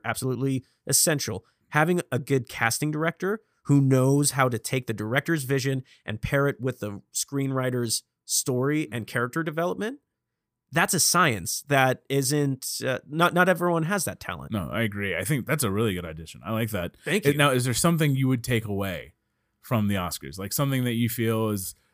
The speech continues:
Speaker 2: little tedious, or
Speaker 1: I mean, I would say
Speaker 2: or is there something
Speaker 1: the
Speaker 2: you would combine?
Speaker 1: Ooh, combining. I mean, they always do, like, best sound editing and sound mixing, but I understand why those awards are separate,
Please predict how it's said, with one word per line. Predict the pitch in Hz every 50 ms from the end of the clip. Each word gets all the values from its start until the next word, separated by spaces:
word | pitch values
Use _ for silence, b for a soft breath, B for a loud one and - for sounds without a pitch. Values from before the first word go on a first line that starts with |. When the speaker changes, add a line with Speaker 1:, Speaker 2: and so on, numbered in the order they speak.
| _ _
Speaker 2:
little | 95 101 98
tedious, | - - 156 156 156 151 147 147 143 139 139 135 123 -
or | 110 95 92 95 95 95 92 90 92 92 90 -
Speaker 1:
I | 180 190
mean, | 196 208 208 - - - _ -
I | 185
would | 208 240 226 -
say | - - - 196 196 196 190 196 190 190 185 175
Speaker 2:
or | 170 135 131
is | 120
there | 127 117
something | 113 131 120 120 110
Speaker 1:
the | - -
Speaker 2:
you | 110
would | 107 95 -
combine? | - 104 98 98 98 104 104 107 113 117 127 135 139 143 147 147 147 147 143 - _ _ _ _ _ _ _ _ _ _ _ _ - 151
Speaker 1:
Ooh, | 170 196 185 160 117 98
combining. | - - 117 110 104 101 - - 110 117 147 175 180 143 104 87 78 53 - 120 117 - _ _ _ _ _ _ _ _ _ _ _ _ _
I | 147 147
mean, | 151 160 160 160
they | 151 165 180
always | 180 208 220 196 160
do, | 160 180 175
like, | 165 151 131 123 - _
best | - 139 139 - - - - - _ _ _ _ _ -
sound | - - - - 151 139 127 127 123 123 120 120 123 120 123 120 - _ _ _ _ _ _ -
editing | 135 139 143 131 131 127 127 123
and | 117 113
sound | - - 110 113 107 110 117
mixing, | 127 135 127 - - 113 101 104
but | 139 131 139
I | 151 156 131
understand | 147 156 156 143 - - 143 135 131 120
why | 120 123 120 123
those | 123 120 113 - - -
awards | 107 117 113 117 113 107 90
are | 95 92
separate, | - - 110 110 - 160 185 202 -